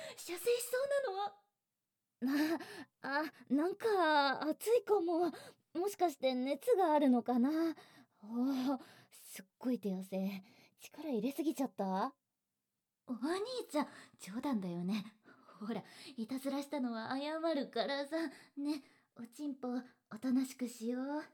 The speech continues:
え？あ、力入れすぎは、ダメだね、お兄ちゃん。こ、こら、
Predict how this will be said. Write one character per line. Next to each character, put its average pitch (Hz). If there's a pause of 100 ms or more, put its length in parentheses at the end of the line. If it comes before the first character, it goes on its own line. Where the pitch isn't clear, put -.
(640)
え？ 302 (1300)
あ、 320 (120)
力 466
入 311
れ 370
す 392
ぎ 370
は、 381 (920)
ダ 294
メ 339
だ 415
ね、 359 (320)
お 262
兄 285 (140)
ち 285
ゃ 285
ん。 349
こ、 349 (2750)
こ - (360)
ら、 359